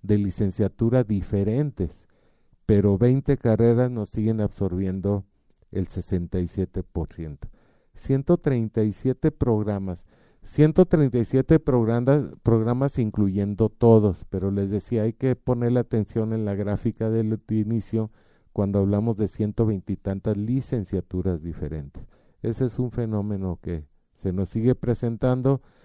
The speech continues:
aunque ya un poco más pareja la demanda, ya, ya no hay tantas disparidades, vamos. Al contrario, pues, m-, me da gusto comentarles ahora, por ejemplo, las carreras co-, en ciclos anteriores había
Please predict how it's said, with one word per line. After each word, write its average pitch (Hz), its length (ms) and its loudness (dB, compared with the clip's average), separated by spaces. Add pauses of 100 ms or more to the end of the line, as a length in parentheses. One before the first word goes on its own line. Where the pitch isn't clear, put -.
(300)
aunque 120 600 0
ya 131 240 4
un 147 180 0
poco 143 480 2
más 139 440 -4 (160)
pareja 131 640 0
la 120 200 0
demanda, 123 600 0
ya, 107 320 -2 (480)
ya 117 180 4
no 127 140 4
hay 127 100 4
tantas 113 500 0
disparidades, 85 840 -2
vamos. 71 320 -10 (1160)
Al 147 240 6
contrario, 151 840 6 (220)
pues, - 460 -2
m-, 113 400 -12 (180)
me 110 240 0
da 123 160 4
gusto 135 420 4
comentarles 110 680 -2
ahora, 117 460 2 (500)
por 101 180 6
ejemplo, 110 460 0
las 107 240 0
carreras 107 380 0
co-, - 180 -8
en 104 240 -4
ciclos 123 400 0
anteriores 117 640 2
había 113 500 2